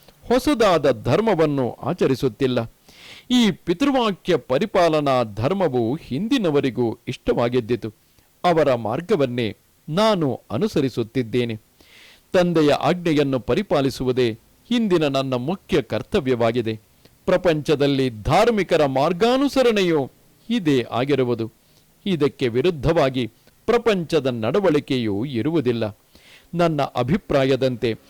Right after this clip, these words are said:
"ಪಿತುರ್ಹಿ ವಚನಂ ಕುರ್ವನ್ ನ ಕಶ್ಚಿನ್ ನಾಮಹೀಯತೆ." ತಂದೆಯ ಆಜ್ಞೆಯನ್ನು ಪರಿಪಾಲಿಸಿದ ಯಾವನೂ ಹಾಳಾಗಿ ಹೋಗಿಲ್ಲ,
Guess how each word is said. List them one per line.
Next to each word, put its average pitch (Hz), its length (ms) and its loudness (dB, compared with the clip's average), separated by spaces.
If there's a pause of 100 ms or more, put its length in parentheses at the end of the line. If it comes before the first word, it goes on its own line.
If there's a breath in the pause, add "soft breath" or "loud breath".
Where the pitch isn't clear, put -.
(280 loud breath)
"ಪಿತುರ್ಹಿ 262 600 2
ವಚನಂ 208 680 0
ಕುರ್ವನ್ 196 640 2
ನ 190 80 0
ಕಶ್ಚಿನ್ 208 840 -2
ನಾಮಹೀಯತೆ." 165 1120 0 (760)
ತಂದೆಯ 175 400 2
ಆಜ್ಞೆಯನ್ನು 160 720 0
ಪರಿಪಾಲಿಸಿದ 226 720 0
ಯಾವನೂ 165 640 2
ಹಾಳಾಗಿ 143 540 -2
ಹೋಗಿಲ್ಲ, 135 480 -2